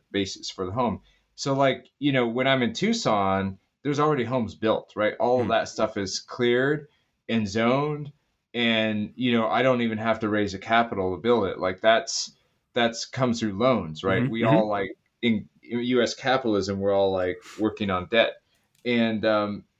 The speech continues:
Speaker 1: and the Navajo Nation is interesting in that you have to have all that money up front before you can do anything. So sometimes, you know, we have this, like, feeling like there's not enough capitalism on, we have too much of it, right? We don't have enough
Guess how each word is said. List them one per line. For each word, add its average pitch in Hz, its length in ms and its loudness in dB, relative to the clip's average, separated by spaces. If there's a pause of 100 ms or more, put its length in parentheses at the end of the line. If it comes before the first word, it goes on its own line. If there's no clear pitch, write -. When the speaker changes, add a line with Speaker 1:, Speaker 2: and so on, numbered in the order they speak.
(160)
Speaker 1:
and 117 320 0 (200)
the 120 80 -6
Navajo 123 400 0
Nation 135 360 0
is 110 140 0
interesting 110 460 -2
in 101 140 -2
that 101 360 0 (520)
you 127 180 -2
have 135 240 2
to 127 60 -12
have 143 400 0 (420)
all 131 180 2
that 110 180 -2
money 120 540 0
up - 220 -2
front 170 340 0
before 120 280 -2
you 120 100 2
can 110 140 -6
do 147 180 2
anything. 101 480 -2 (340)
So 143 120 -4
sometimes, 208 520 2
you 170 80 -2
know, 156 120 4
we 143 160 2
have 139 200 4
this, 127 200 -2
like, 117 240 0
feeling 123 300 2
like 101 300 0
there's 113 380 0
not 113 260 4
enough 120 260 0
capitalism 139 840 0 (600)
on, 127 540 0
we 143 160 0
have 170 220 2
too 160 140 -4
much 127 300 0
of 95 120 0
it, 90 120 -2
right? 104 180 2
We 131 100 0
don't 131 220 2
have 131 140 2
enough 107 240 -2